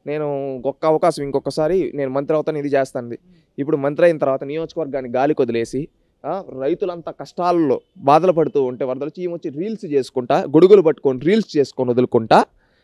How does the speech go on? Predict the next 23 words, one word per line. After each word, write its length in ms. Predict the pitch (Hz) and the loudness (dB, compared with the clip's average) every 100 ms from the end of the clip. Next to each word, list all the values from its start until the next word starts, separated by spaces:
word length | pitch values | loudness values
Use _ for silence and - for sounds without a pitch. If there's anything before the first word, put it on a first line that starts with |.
| - | 0
ఆ, 140 | 190 247 | 2 4
ఈమె 240 | 160 170 | 4 4
చేస్తూ 440 | 147 147 - 170 135 | 6 6 6 2 2
ఉంది 260 | 117 117 _ _ _ - | 0 -6 _ _ _ -4
రీల్స్, 360 | 196 254 208 - _ _ _ _ | 0 2 0 -8 _ _ _ _
ఆ, 160 | 143 202 | -2 -2
సినిమా 320 | 196 185 196 | -2 -6 -4
రీల్స్ 300 | 160 208 196 | 0 0 2
చేసుకుంటా 440 | 160 147 - 160 202 | 6 6 6 2 4
వదులుకుంటా 520 | 151 160 147 131 120 | 6 4 2 2 0
ఉంది. 180 | 120 120 _ _ | -2 -8 _ _
అది 240 | 139 156 190 170 | -8 -6 -6 -2
ఆమె 500 | 190 208 233 226 202 | 2 2 2 0 2
ఖచ్చితంగా 640 | 185 185 185 190 190 190 170 | 4 2 0 -2 4 4 6
ఇలా 200 | 165 175 | 6 6
ఈ 120 | 170 | 6
విధంగా 320 | 170 175 180 160 | 4 2 6 4
చేస్తుంటే 300 | 147 156 160 | 4 2 4
ఇలాంటి 240 | 156 147 | 2 4
పెత్తందారులని 580 | 156 - 165 160 160 185 | 2 2 2 4 4 2
ప్రజలు 320 | 180 170 165 | 2 6 8
ఓడగొడతారు. 520 | 170 151 123 120 107 _ 185 185 170 | 8 8 4 2 -4 _ -20 -20 -8
అందుకని, 580 | 160 190 220 220 220 | -4 -2 -2 -2 -2